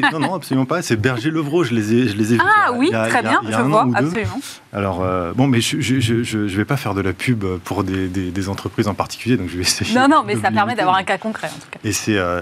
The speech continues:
Speaker 1: et ils sont, euh, ils sont dans la transformation permanente depuis des, depuis, depuis des siècles. Donc, bon, ça, c'est un cas extrême, hein, et ça, c'est un cas d'entreprise familiale, euh, extrême, mais, euh, plus, plus récemment, on a des, on a des, des, beaucoup d'entreprises qui sont, euh, familiales de première génération, dans le sens où c'est un, un fondateur, euh,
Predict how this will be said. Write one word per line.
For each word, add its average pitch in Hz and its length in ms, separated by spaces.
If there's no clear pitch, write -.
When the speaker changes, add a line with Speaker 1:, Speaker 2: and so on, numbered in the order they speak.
Speaker 1:
et 113 60
ils 92 100
sont, 135 280
euh, 87 200
ils 85 60
sont 131 140
dans 98 100
la 90 60
transformation 98 560
permanente 107 560
depuis 107 280
des, 87 320
depuis, 90 440
depuis 87 240
des 107 100
siècles. - 280
Donc, 92 140
bon, 120 60
ça, 120 120
c'est 117 120
un 101 80
cas 98 140
extrême, 131 380
hein, 98 160
et 87 60
ça, 120 140
c'est - 200
un 90 280
cas 110 160
d'entreprise 92 480
familiale, 95 440
euh, 80 260
extrême, 160 400
mais, 85 220
euh, 98 80
plus, 139 240
plus 123 160
récemment, 147 400
on 117 80
a 95 100
des, 95 240
on 92 100
a 90 60
des, 85 340
des, 82 420
beaucoup 82 320
d'entreprises 110 420
qui - 100
sont, 98 280
euh, 87 160
familiales 123 600
de 110 100
première 123 400
génération, 110 580
dans 92 120
le 87 60
sens - 260
où 110 40
c'est - 140
un, 90 200
un 104 100
fondateur, 104 600
euh, 82 140